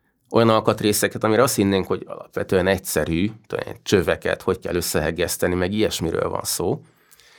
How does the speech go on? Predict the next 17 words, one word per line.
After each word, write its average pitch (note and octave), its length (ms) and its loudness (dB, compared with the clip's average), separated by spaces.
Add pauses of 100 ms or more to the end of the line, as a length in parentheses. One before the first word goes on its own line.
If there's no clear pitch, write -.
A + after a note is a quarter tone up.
(680)
Hiszen G#2+ 460 4
a, G2+ 220 4
az A2 180 2
egész, G#2+ 480 4
egész A2 320 2
modern F#2+ 360 4
ipar F#2+ 260 0
ebbe F2 240 0
az E2+ 140 -2
irányba E2 380 -2
megy - 220 -6
el, - 320 -8
hogy, - 280 -2
hogy F2 240 -2
nagyon G#2 380 4
megbízhatóan E2+ 960 -2
gyártsanak E2+ 760 0